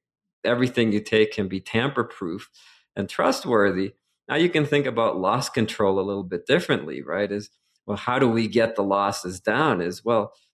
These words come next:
you know, maybe it is through self-service, through all of this data that we're not gathering uh, that doesn't happen at the point of a claim. Uh, if we could have all of that data, then maybe we'll be better prepared,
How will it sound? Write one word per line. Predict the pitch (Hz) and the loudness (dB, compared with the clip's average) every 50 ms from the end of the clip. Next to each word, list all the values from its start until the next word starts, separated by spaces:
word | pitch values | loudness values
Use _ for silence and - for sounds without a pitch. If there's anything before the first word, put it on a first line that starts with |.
| _ _ - | _ _ -4
you | 113 120 | 0 0
know, | 110 98 98 | 2 2 2
maybe | 98 95 104 113 113 117 110 | 2 2 2 2 4 4 4
it | 110 107 | 4 4
is | 113 131 156 151 151 - | 4 4 2 2 -2 -6
through | - - 104 107 | -6 -4 -4 -4
self-service, | 107 - - 95 85 90 95 101 - - - - 95 104 123 127 113 87 87 - - - | -4 -2 0 0 2 2 2 0 -2 -2 0 2 4 4 2 2 0 -2 -4 -6 -6 -6
through | 104 101 90 | -6 -4 0
all | - 92 101 101 107 | 0 2 2 4 2
of | 107 92 90 | 2 0 -4
this | 87 98 95 - | -8 -10 -12 -6
data | - 98 98 110 107 104 95 | -2 2 2 4 4 2 0
that | 87 101 - - | -2 -4 -8 -6
we're | 107 101 101 | -4 -4 -2
not | 101 107 107 117 139 - - 113 | -2 -2 -2 -2 -2 -4 -4 -2
gathering | 113 101 95 92 95 90 92 90 92 98 98 104 - _ _ _ _ _ _ _ - | -2 0 0 0 -2 -4 -4 -6 -4 -6 -6 -8 -12 _ _ _ _ _ _ _ -4
uh, | 104 95 95 92 92 | -2 -2 0 -2 -2
that | 90 - 110 - - | 0 -2 -2 0 0
doesn't | 139 151 147 180 151 | 0 2 2 2 0
happen | 123 120 110 113 113 - 113 107 | 0 0 -2 0 0 2 2 2
at | 104 - | 2 0
the | - 101 | -4 -8
point | - - 113 107 104 107 | -6 -2 0 2 2 2
of | 101 87 | 0 -2
a | 92 | -6
claim. | - - - 98 92 90 80 85 92 107 110 - _ _ _ _ _ _ - | -10 -8 -4 -4 -2 -2 -4 -4 -6 -8 -10 -14 _ _ _ _ _ _ -6
Uh, | 104 104 - | -4 -2 -2
if | - 107 - - | -2 -2 -2 -2
we | 120 117 | -2 0
could | - 110 | 0 -2
have | 107 - 113 107 107 104 | -2 -2 -2 -2 0 0
all | 110 117 113 110 | 0 2 2 2
of | 98 90 | 0 0
that | 90 107 120 151 165 - | -2 -2 -2 -2 -2 0
data, | 107 101 104 110 110 107 | 2 2 4 4 4 4
then | 107 104 101 104 | 2 2 2 4
maybe | 107 110 113 110 107 | 4 4 4 4 2
we'll | 107 104 107 107 104 | 2 4 4 2 2
be | 95 107 | 2 0
better | 104 - 110 110 107 104 | 0 0 2 2 2 2
prepared, | - - - 104 - - - 113 110 110 101 98 | 0 0 -2 -4 -4 -2 0 2 4 4 4 2